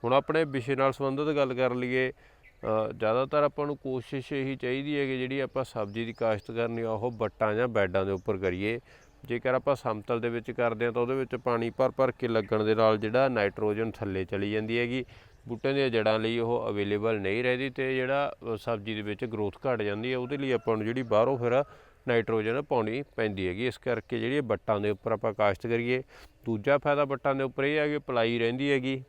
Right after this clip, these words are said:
ਪਲਾਈ ਰਹਿਣ ਦੇ ਨਾਲ ਜਿਹੜਾ ਜੜ ਦਾ ਫੈਲਾਅ ਵਧੀਆ ਹੁੰਦਾ ਤੇ ਜਿਹੜੀ ਸਬਜ਼ੀ ਛੇਤੀ ਤੁਹਾਨੂੰ ਤਿਆਰ ਮਿਲ ਜਾਂਦੀ ਹੈਗੀ। ਤੇ ਇੱਕ, ਇੱਕ ਪਾਸੇ ਤੁਸੀਂ ਵੱਟ ਦੇ ਉੱਪਰ ਗਾਜਰਾਂ ਲਾ ਕੇ ਦੇਖ ਲਿਓ, ਇੱਕ ਪਾਸੇ ਤੁਸੀਂ ਸਮਤਲ ਏਰੀਆ ਦੇ ਵਿੱਚ ਲਾ ਕੇ ਦੇਖ ਲਿਓ, ਤੁਹਾਨੂੰ ਜਿਹੜੇ ਨਤੀਜੇ ਵੱਟ ਵਾਲੀ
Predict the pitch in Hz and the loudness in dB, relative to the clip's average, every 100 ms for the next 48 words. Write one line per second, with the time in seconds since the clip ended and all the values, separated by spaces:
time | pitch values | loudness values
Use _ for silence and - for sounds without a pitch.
0 | - 117 110 113 120 127 131 127 120 113 | -2 2 4 4 2 0 0 0 0 2
1 | 123 120 110 101 113 104 107 95 92 101 | 0 2 2 4 2 2 4 4 4 -2
2 | 120 131 123 110 110 117 113 127 - 101 | -2 -2 -4 -2 -2 -2 -2 -4 -2 -4
3 | 95 123 - 101 101 - 110 104 117 117 | -2 -6 -4 -4 -4 -2 -2 -2 -2 2
4 | 95 95 135 - - _ 127 127 110 95 | 2 2 -2 -10 -20 _ 2 2 4 -2
5 | 87 85 85 85 - - _ _ - 120 | -2 -2 -4 -6 -12 -20 _ _ -8 -4
6 | 123 - 139 120 131 - 123 131 - 127 | -4 -2 -4 -4 -8 -6 -2 0 0 -4
7 | 127 135 117 113 117 123 123 135 123 127 | -4 -2 0 0 0 -2 -2 -4 0 2
8 | 120 127 123 120 123 123 120 127 117 117 | 2 2 4 4 2 0 0 -2 -4 -2
9 | 123 - 120 113 117 127 120 107 - 110 | -2 -2 -6 -6 -4 -4 -2 -4 -4 -2
10 | 107 101 110 110 107 117 117 120 120 120 | 0 0 -2 -2 -6 0 2 2 0 -2
11 | 131 139 - - - - 135 123 117 120 | -2 -2 -6 -20 -20 -4 -2 0 2 0
12 | 135 120 117 107 110 104 101 - 104 104 | 0 -4 -4 -4 -2 0 0 0 0 0
13 | 107 | -4